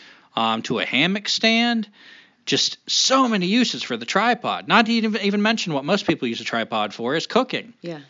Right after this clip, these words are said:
Speaker 1: Hanging a pot from it, and you can just lower it to heat it up and raise it, um, and still have the big fire without something in the middle of it that might tip over to get warm by in the winter.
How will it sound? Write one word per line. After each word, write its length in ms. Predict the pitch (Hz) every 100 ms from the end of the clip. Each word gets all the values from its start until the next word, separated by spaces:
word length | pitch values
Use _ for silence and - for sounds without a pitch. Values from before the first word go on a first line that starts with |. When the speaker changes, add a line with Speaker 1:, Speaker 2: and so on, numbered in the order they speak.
| _ _ _ _
Speaker 1:
Hanging 300 | - 123 165
a 40 | 185
pot 300 | 190 226 202
from 220 | 147 113
it, 60 | 95
and 120 | 107
you 80 | 117
can 80 |
just 160 | 143 -
lower 380 | 117 110 127 160
it 120 | 175
to 80 | 143
heat 200 | 147 160
it 80 | 139
up 220 | 175 -
and 120 | 113
raise 320 | 104 117 143
it, 180 | 196 285 - - - - - - 107
um, 400 | 104 104 101 - 127
and 100 | 117
still 220 | 185 175
have 160 | 185
the 80 | 175
big 220 | - 175 -
fire 440 | 143 147 202 147
without 300 | 123 135 135
something 320 | 170 156 160
in 100 | 151
the 60 | 139
middle 300 | 135 170 170
of 120 | 117
it 80 | 120
that 100 | 123
might 180 | 143 131
tip 220 | 165 151
over 400 | 151 196 143 117 - - -
to 320 | 139 117 110 _ _ _ - - 151 135
get 200 | 165 156
warm 300 | 170 262 190
by 200 | 110 107
in 100 | 95
the 80 | 95
winter. 380 | 95 80 -